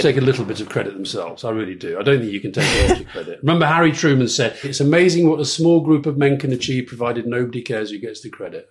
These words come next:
Speaker 2: Okay.
Speaker 1: Oh, that's, that's good. That's good. But they are very sweetly giving me the credit. I feel vaguely, just to remind people what this tip is. The tip is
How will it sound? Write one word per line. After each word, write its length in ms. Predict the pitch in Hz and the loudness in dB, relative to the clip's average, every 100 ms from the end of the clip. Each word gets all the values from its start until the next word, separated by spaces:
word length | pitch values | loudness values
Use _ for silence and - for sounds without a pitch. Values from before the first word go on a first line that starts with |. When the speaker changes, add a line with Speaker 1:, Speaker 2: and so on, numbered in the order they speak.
| - | -12
Speaker 2:
Okay. 160 | - | 0
Speaker 1:
Oh, 60 | 131 | 4
that's, 240 | 170 185 | 4 4
that's 260 | - 185 - | 4 4 4
good. 180 | 208 - | 2 4
That's 160 | 190 | 2
good. 140 | - 190 | 2 2
But 100 | 190 | 4
they 140 | 208 | 6
are 100 | 240 | 4
very 400 | 196 202 202 240 | 4 4 4 4
sweetly 460 | 240 - 120 - 190 | 0 2 2 2 0
giving 280 | 240 269 | 0 2
me 100 | 254 | 2
the 80 | 202 | 0
credit. 280 | 135 123 - | 0 0 2
I 120 | - | 2
feel 340 | 170 - 226 254 | -2 0 0 0
vaguely, 500 | 220 202 214 - 104 | 2 4 4 2 0
just 220 | - 220 | 2 2
to 60 | - | 2
remind 300 | 196 190 160 | 4 4 2
people 280 | - 110 107 | -2 -2 0
what 160 | 123 | 0
this 180 | - 113 | 0 -8
tip 240 | - 135 - | -2 -2 -2
is. 160 | - | -4
The 100 | - | -2
tip 380 | 135 - 233 233 | -4 0 -2 0
is 360 | - - - | -4 -4 -10